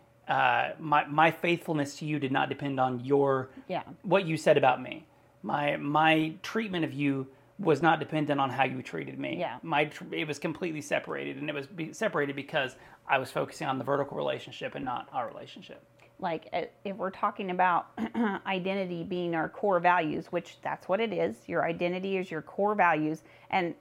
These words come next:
Speaker 2: and personally, when I finally came to that realization that my identity was in my core values, things that don't change, like, that was a huge relief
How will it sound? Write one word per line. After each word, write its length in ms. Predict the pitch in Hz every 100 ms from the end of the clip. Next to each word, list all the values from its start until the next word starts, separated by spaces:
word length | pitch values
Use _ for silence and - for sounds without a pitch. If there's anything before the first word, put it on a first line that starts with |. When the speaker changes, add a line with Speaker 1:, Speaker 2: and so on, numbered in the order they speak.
| _ -
Speaker 2:
and 160 | 175
personally, 340 | - 320 269 202
when 140 | 196
I 120 | 190
finally 300 | 185 214 214
came 220 | 202 202
to 60 | 202
that 180 | 185 165
realization 680 | 180 185 165 175 208 - 160
that 200 | 160 151 - -
my 280 | 180 175
identity 520 | 175 170 196 196 190 180
was 160 | 185
in 140 | 190 190
my 140 | 165
core 280 | 160 185 175
values, 440 | 175 185 165 160
things 220 | - 185 185
that 200 | 180 -
don't 220 | 175 -
change, 360 | - 180 175 175
like, 220 | 156 - - _ -
that 80 | -
was 160 | 202
a 100 | - - - -
huge 400 | 359 302 220 -
relief 460 | 185 185 202 285